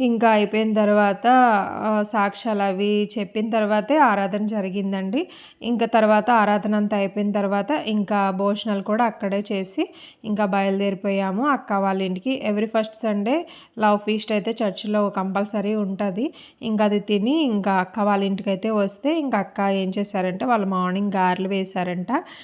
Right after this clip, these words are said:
ఇంట్లో. ఇంకా గారెల పిండి మాకు కూడా ఉంచి ఇంకా గారెలను కొత్తిమీర చట్నీ అయితే చేశారు. నాకు చాలా ఇష్టమైన కాంబినేషన్ అనమాట ఇది. ఇంకా తిన్నాము. తిన్న తర్వాత అక్క అయితే రెడీ అవుతున్నారు, ఎందుకంటే సండే అక్కకి సండే స్కూల్ ఉంటుంది, ఈవినింగ్ టైంలో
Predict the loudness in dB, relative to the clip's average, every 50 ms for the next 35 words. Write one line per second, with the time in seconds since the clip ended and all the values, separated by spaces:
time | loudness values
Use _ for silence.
0 | -20 -14 _ -4 -2 -2 -2 0 2 2 4 4 2 2 0 0 0 2 2 4
1 | 4 4 2 2 -2 -2 -2 -2 -2 0 0 0 0 0 -2 -2 -2 -2 0 0
2 | 0 0 0 -2 -4 -4 -6 -4 -2 -2 -2 -2 -4 -10 -20 -20 -16 _ -6 -4
3 | -2 -2 -2 -2 0 2 2 2 2 2 0 -2 -2 0 -2 -2 0 0 0 0
4 | 0 -2 -2 -2 -2 -2 -2 -2 -4 -4 -4 -4 -4 -2 -2 -2 -2 -4 -4 -2
5 | -2 -2 -2 -2 -2 -2 0 0 0 0 0 -2 -2 -4 -4 -6 -6 -4 -4 -2
6 | -2 0 0 0 0 -2 -6 -6 -4 0 0 2 2 0 0 0 0 2 2 2
7 | 0 0 -2 -2 -2 -4 -4 -4 -4 -2 -2 -2 -2 -4 -4 -4 -4 -4 -2 -2
8 | -2 -2 -4 -8 -16 -18 -20 -10 -4 -2 0 0 2 4 4 4 6 6 6 6
9 | 4 4 4 2 0 -2 -2 -2 0 0 2 2 2 2 2 2 0 0 -2 -2
10 | -2 -2 -2 0 0 0 0 0 0 2 2 0 2 0 -2 -2 -2 -2 -4 -4
11 | -2 0 0 0 0 0 0 2 2 2 2 2 0 2 2 2 2 2 0 -2
12 | -2 -2 -2 -2 0 0 0 0 0 -2 -2 -4 -4 -2 -2 -4 -4 -4 -4 -4
13 | -4 -2 -2 -2 0 0 2 2 2 2 2 0 -2 -6 -8 -8 -6 -6 -6 -4
14 | -4 -2 -2 -4 -4 -4 -4 -4 -4 -2 -2 -2 -2 -2 -4 -2 -2 -2 -2 -2
15 | -2 -2 -4 -4 -2 -2 -2 -2 -2 0 0 0 0